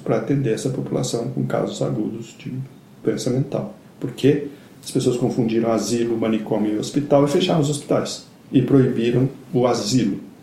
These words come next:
Então, a tal da luta antimanicomial, na verdade, não foi uma luta antimanicomial, foi uma luta antipsiquiátrica e, na verdade, uma luta antimédica dentro do movimento sanitário euromarxista dos anos quarenta,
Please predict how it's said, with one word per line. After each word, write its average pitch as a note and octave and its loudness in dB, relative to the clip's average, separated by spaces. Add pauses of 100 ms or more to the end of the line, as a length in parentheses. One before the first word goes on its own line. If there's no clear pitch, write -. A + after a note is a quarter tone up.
(420)
Então, C#3 4
a G#2+ 2
tal D3+ 2
da A#2+ 4
luta B2+ 4
antimanicomial, A2 2
na - 4
verdade, - 2
não - 2
foi - 4
uma A3 4
luta B2 4
antimanicomial, A2+ 4
foi - 0
uma G#2+ 2
luta A#2+ 0 (240)
antipsiquiátrica C3 0 (300)
e, C3 0
na A#2 0
verdade, G#2+ 2
uma A2+ 0
luta A2+ 0
antimédica A#2+ 0
dentro C3+ 2 (360)
do G3+ 6
movimento C#3+ 6
sanitário B2+ 4
euromarxista A#2 0 (100)
dos C#3+ 4
anos A2 2
quarenta, D3+ 0